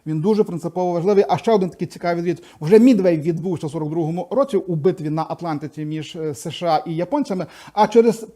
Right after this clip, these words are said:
певні фірми, не в великих обсягах, дуже малесеньких, які вже були зафрах-, зафрахтовані ще до війни, не американці напряму, наголошую, через посередники японцям продавали паливо. Дійшло в їхній уряд, що на ф-, на фундаментальні зміни,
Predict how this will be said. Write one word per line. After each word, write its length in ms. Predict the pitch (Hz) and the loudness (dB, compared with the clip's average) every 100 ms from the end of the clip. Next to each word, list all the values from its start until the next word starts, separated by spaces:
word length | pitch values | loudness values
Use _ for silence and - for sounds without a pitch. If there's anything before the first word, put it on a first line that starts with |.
| - | -2
певні 360 | 262 277 240 214 | 2 4 2 0
фірми, 540 | - 277 370 240 156 - 226 | -2 2 2 2 -2 -2 4
не 200 | 330 349 | 6 8
в 40 | |
великих 420 | 339 320 - - | 6 4 0 -4
обсягах, 360 | 196 - 131 127 | -4 -6 -12 -12
дуже 340 | 143 175 240 247 | -8 -4 -2 0
малесеньких, 640 | 240 247 208 170 175 196 | 0 0 -2 -4 -6 -6
які 180 | 185 196 | -6 -6
вже 120 | 202 | -6
були 200 | 202 180 | -4 -6
зафрах-, 560 | 151 196 - 185 214 | -2 -4 -4 -8 -10
зафрахтовані 840 | 151 190 180 214 - 247 214 185 160 - - _ | -4 -2 -2 -6 0 0 2 -2 -8 -12 -20 _
ще 260 | - 214 | 2 2
до 200 | 156 202 | 6 4
війни, 420 | 175 185 226 311 311 - _ _ - | 4 -2 0 -2 -4 -16 _ _ -6
не 180 | 160 208 | 2 4
американці 580 | 208 202 196 196 180 170 | 4 4 4 4 2 0
напряму, 380 | 156 156 151 143 | -6 -4 -4 -2
наголошую, 460 | 151 170 180 - | 0 0 0 -2
через 260 | 131 175 147 | -6 -6 -6
посередники 460 | 147 214 233 220 165 | -8 -6 -6 -6 -4
японцям 500 | 156 - 202 202 160 | -6 -6 -10 -10 -12
продавали 420 | 147 147 156 147 | -10 -6 -6 -6
паливо. 320 | 147 131 131 - - - | -6 -8 -8 -16 -18 -6
Дійшло 280 | 185 226 | -4 0
в 40 | 196 | -2
їхній 280 | 180 - 180 | -2 -6 -6
уряд, 280 | 202 175 | -2 -4
що 120 | - 170 | -2 0
на 100 | 170 | 0
ф-, 340 | - - 190 | -2 -6 -6
на 340 | 170 190 208 | -2 4 4
фундаментальні 920 | 175 - 220 226 240 233 247 226 196 190 | 4 -2 -2 0 0 0 2 2 2 0
зміни, 480 | 175 247 240 160 | 4 6 6 2